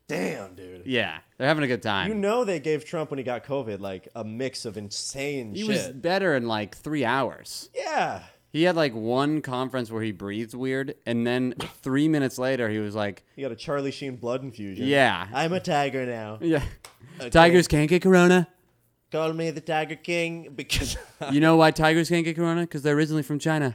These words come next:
Speaker 2: And points it all back to blaming China. "I wonder why tigers can't get
Speaker 1: I'm, uh,
Speaker 2: corona."
Speaker 1: half Chinese, so anything I say against them, self-hating. <laughs>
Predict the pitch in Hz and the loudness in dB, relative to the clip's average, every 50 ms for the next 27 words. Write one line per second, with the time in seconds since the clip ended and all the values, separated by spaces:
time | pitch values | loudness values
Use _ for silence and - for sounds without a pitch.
0 | - - - - _ _ - - - 123 - 139 143 147 135 120 135 123 113 113 | -6 -14 -20 -20 _ _ -18 -14 -14 -8 -2 -2 -2 -2 0 -2 -2 0 0 0
1 | 117 98 110 107 110 107 120 104 - 107 104 104 104 101 95 - 101 92 95 98 | 0 0 -2 -2 -2 -4 -6 -8 -8 -8 -6 -6 -8 -8 -8 -6 -6 -6 -6 -8
2 | 113 131 147 156 165 170 175 175 165 160 160 156 147 - 143 139 135 131 135 - | -8 -4 -2 2 2 4 4 4 4 6 4 4 2 0 -2 -2 -2 -4 -4 -4
3 | - 139 135 127 131 123 - 123 123 120 117 120 120 123 135 151 170 160 - - | -4 -4 -2 -2 -2 -4 -2 -4 -4 -2 -2 -2 -4 -2 -2 -4 -4 -4 -6 -2
4 | 214 214 208 208 202 196 196 196 190 185 - - 127 131 143 156 156 175 165 165 | -2 0 0 0 0 0 0 -2 -2 -6 -8 -8 -8 -6 -8 -10 -10 -10 -10 -10
5 | 160 160 160 170 165 165 160 156 156 156 156 - - 156 151 147 147 151 156 156 | -10 -10 -8 -8 -8 -8 -6 -6 -8 -8 -8 -12 -10 -10 -10 -10 -10 -14 -18 -20
6 | _ _ _ _ _ _ _ _ _ _ - 117 123 139 156 139 127 127 123 123 | _ _ _ _ _ _ _ _ _ _ -10 -10 -8 -8 -6 -8 -8 -8 -8 -10
7 | 127 131 160 - - - - - _ _ _ _ - - | -14 -16 -18 -14 -12 -12 -12 -12 _ _ _ _ -16 -14